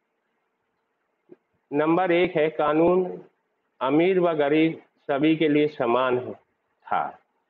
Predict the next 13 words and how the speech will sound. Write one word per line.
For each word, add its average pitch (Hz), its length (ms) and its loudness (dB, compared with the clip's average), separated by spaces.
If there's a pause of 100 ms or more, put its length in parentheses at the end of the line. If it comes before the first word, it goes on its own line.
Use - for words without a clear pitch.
(200)
नंबर 156 340 0
दो, 175 360 2 (380)
कानून 165 480 2
को 180 280 0
कोई 175 260 2
भी 175 180 2
अपने 160 240 2
हाथ 147 280 0
में 151 340 0 (100)
नहीं 120 360 0
ले 117 160 4
सकता 92 400 -8
था। 76 260 -12